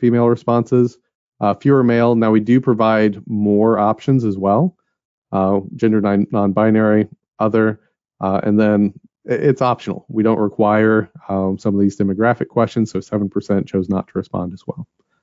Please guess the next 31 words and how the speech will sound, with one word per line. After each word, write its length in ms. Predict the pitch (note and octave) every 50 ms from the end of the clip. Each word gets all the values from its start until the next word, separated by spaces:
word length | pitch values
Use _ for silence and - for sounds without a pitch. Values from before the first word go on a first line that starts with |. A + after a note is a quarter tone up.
| _ _ _ _ _ _ _ _ _ _
So, 240 | _ - - - _ _ _ _ _ _ _ _ _ _ _ _ _ _ _ _ _ _ _ _ _ _ _ _ _ _ _ _ _ - _ _ _ _ _ _
uh, 180 | - A2+ A2+ G#2
in 100 | A2 A2+
terms 320 | A2 - C#3 C#3 C#3 C3 B2
of 200 | B2 A#2 G#2+ A2+
race 280 | A#2 A#2+ C3 C3 -
or 100 | A#2+ G#2+
ethnicity, 600 | G#2 - B2+ B2+ B2 - B2+ B2+ B2+ B2 B2 - _ _ _ _ _ _ -
uh, 160 | - G2 G2+ -
again, 300 | A2+ A2 A#2 G#2 G2 G#2
we 100 | A2+ A#2
provide 300 | A2+ - A#2+ A#2 A2+ G#2+
a 60 | G2
lot 240 | G2 G#2 A2 A2+ B2+
more 200 | A#2+ A2 A2 G#2
options 600 | G2+ G#2+ - - - B2+ A#2 A#2+ A#2 - - -
than 480 | A2+ G2+ G#2 G#2 G2+ G2+ G2+ G2+ G2
the 100 | F#2+ G2
Council 320 | - G#2+ G#2 G2 - - F#2+
of 60 | F2+
Graduate 320 | A2+ A#2 A#2 A#2 B2+ -
Schools, 420 | - - - A#2 A2+ A2 A2 A2 -
so 380 | - G#2+ G2 F#2+ F#2+ F#2+ - _ _ _ _ _ _ _ -
you'll 160 | - A2+ G#2+
see 320 | G#2 - C3+ A#2+ A2+ A2+ A2
things 260 | A2+ A#2+ A2+ G#2+ G2+
won't 160 | A2 G#2 F#2+
match 240 | G2 G#2 G#2 G2+ -
up 140 | A2 D#2 -
perfectly 340 | - B2 A#2 - - A2+ A2+
there. 380 | G#2+ G#2+ G#2+ G#2+ G#2+ - _